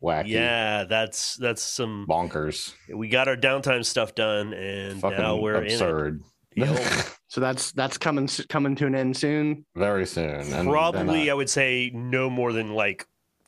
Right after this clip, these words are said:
Speaker 2: three more sessions at the most.
Speaker 1: Yeah.
Speaker 2: Unless
Speaker 1: And
Speaker 2: it
Speaker 1: then
Speaker 2: gets
Speaker 1: I
Speaker 2: really crazy.
Speaker 1: I got Frost Maiden going.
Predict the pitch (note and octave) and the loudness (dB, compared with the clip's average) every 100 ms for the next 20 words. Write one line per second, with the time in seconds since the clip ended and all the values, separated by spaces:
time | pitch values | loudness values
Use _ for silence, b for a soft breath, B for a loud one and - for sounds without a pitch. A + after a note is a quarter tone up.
0 | - C#3 B2 C3 A#2+ B2 A#2 A2+ G#2 - | -6 -2 0 0 2 2 2 0 -2 -2
1 | G2+ - F2+ - G#2 G#2 G#2+ G#2+ F#2 - | -4 -4 -14 -6 -4 -2 -4 -4 -8 -10
2 | - - - _ _ _ D#2+ C#2+ C2+ - | -12 -14 -16 _ _ _ -6 -4 -4 -6
3 | B B B B B B A2 A2+ A#2 A#2+ | B B B B B B -2 0 2 2
4 | A#2+ G#2 G2+ A2 A#2 C#3 C3 A2 G2 G#2+ | 2 2 0 -2 -2 0 0 0 -4 -4
5 | F2+ F2+ F#2 E2+ _ F2 G2+ G#2+ - F#2 | -4 -6 -12 -18 _ 0 2 0 0 0
6 | F2+ - F2+ F2+ F2 F2 F2 F2 F2 A1+ | 0 0 0 0 -2 -2 0 0 0 -4
7 | A1+ | -12